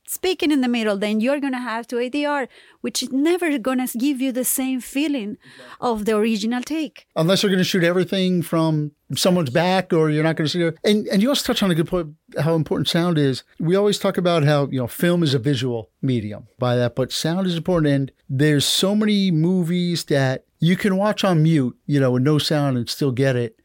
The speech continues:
Speaker 2: But there's also movies that you can listen to. I love the movie Whiplash and that. And there are times where I'm in my car,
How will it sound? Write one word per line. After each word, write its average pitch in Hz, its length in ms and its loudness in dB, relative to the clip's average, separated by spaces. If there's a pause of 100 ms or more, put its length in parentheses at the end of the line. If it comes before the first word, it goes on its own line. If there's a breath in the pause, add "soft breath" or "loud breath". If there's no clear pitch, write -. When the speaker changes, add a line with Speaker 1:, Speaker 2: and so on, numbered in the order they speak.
Speaker 2:
But 147 240 0
there's 151 200 2
also 262 340 0
movies 160 680 0
that 127 460 0
you 170 160 2
can 175 260 2
listen 180 340 0
to. 117 300 -2 (140)
I 170 120 2
love 151 340 2
the 151 80 0
movie 143 240 2
Whiplash - 680 -4 (160)
and 135 160 0
that. 120 280 2
And 143 180 2
there 175 160 2
are 156 60 0
times 214 640 0
where 151 140 0
I'm 151 280 0
in 180 200 2
my 160 160 2
car, 202 600 -2